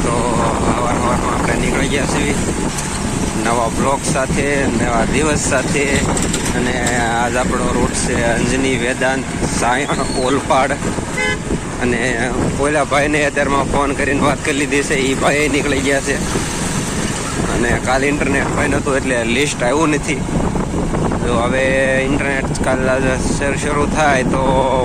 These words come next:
WhatsApp-માં પી ડી એફ આવી જાય છે, પછી પી ડી એફ પ્રમાણે અંદર પૈસા જોઈને લઈ લેવાના એ રીતે. અને અત્યારમાં નીકળી ગયા છે.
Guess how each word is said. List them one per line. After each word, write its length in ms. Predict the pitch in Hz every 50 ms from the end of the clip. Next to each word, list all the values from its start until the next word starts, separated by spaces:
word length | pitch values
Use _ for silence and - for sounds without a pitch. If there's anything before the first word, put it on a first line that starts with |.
| 120 -
WhatsApp-માં 560 | 127 131 - - - 139 - 131 131 123 123
પી 100 | - 139
ડી 100 | 139 139
એફ 200 | 135 135 131 127
આવી 180 | 151 151 185 165
જાય 160 | 143 135 127
છે, 220 | - - 143 160 156 147 - - - - - - - - - - - - - - - - - - - - - - - - -
પછી 260 | 127 127 - 139 135
પી 140 | 131 160 165
ડી 100 | 156 156
એફ 160 | 151 143 139
પ્રમાણે 680 | 135 143 139 135 131 135 135 127 131 131 135 135 131 131
અંદર 240 | 135 131 135 143 139
પૈસા 560 | 135 139 139 - - 143 131 131 135 135 - -
જોઈને 260 | 147 151 143 135 135
લઈ 160 | 143 156 151
લેવાના 420 | 143 135 123 - - - - -
એ 80 | - -
રીતે. 340 | - - - - - - - - - - - - - - - - - - - - - 254 247 247 - 254 262 - - - - - - -
અને 280 | - - 135 131 254
અત્યારમાં 380 | - - 156 135 - 143 143 147
નીકળી 280 | 175 208 208 202 175
ગયા 180 | 160 156 147 139
છે. 280 | 139 - - 143 143